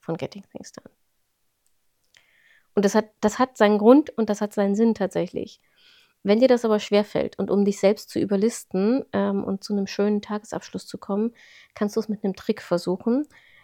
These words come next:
Du erledigst deine Planung für den nächsten Tag, ohne eine Aufgabe davon anzufassen. Und wenn du das geschafft hast, dann darfst du dir eine davon aussuchen und sie zum Feierabend erledigen. Aber wirklich erledigen,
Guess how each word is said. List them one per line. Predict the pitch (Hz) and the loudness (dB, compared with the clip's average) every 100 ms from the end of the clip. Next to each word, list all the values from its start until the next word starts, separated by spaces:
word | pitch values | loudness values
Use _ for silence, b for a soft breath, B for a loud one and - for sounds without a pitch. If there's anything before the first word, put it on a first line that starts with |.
| b - | b -4
Du | 202 | 0
erledigst | - 202 233 302 - - | 2 2 2 0 -2 0
deine | 196 202 | 2 0
Planung | - 208 233 277 277 | -4 -4 -2 0 -2
für | 262 196 | -2 -4
den | 208 202 | -2 0
nächsten | 202 220 - 202 | 0 0 -4 -12
Tag, | - 208 220 294 - - | -8 -8 -6 -8 -14 -4
ohne | 214 226 | -2 0
eine | 214 208 - | -2 -4 -4
Aufgabe | - - 196 190 | -6 -6 -6 -4
davon | 190 - | -6 -6
anzufassen. | 180 - _ 247 - 339 370 _ b b b b b b | -6 -8 _ -8 -8 -12 -14 _ b b b b b b
Und | 208 | 0
wenn | 208 214 | 2 0
du | 220 | 2
das | 220 262 | 2 0
geschafft | - 285 247 247 - - | -6 -6 -2 -4 -6 -10
hast, | - - - _ _ _ _ _ | -8 -10 -20 _ _ _ _ _
dann | 196 226 | -2 0
darfst | 233 226 - | 0 -2 -4
du | 220 | -6
dir | - - - | -4 -6 0
eine | 202 247 247 | 2 2 2
davon | 233 - - | -2 -4 -4
aussuchen | 196 - 196 208 | -4 -4 -6 -4
und | 202 196 | -6 -6
sie | 185 | -8
zum | 185 - | -8 -8
Feierabend | 190 180 - 185 - | -6 -6 -6 -12 -12
erledigen. | - - - - _ _ _ _ _ _ _ - | -12 -14 -16 -20 _ _ _ _ _ _ _ -6
Aber | 185 196 | 4 6
wirklich | 208 208 196 - | 6 2 -2 0
erledigen, | 180 190 185 165 147 | 4 6 6 2 -4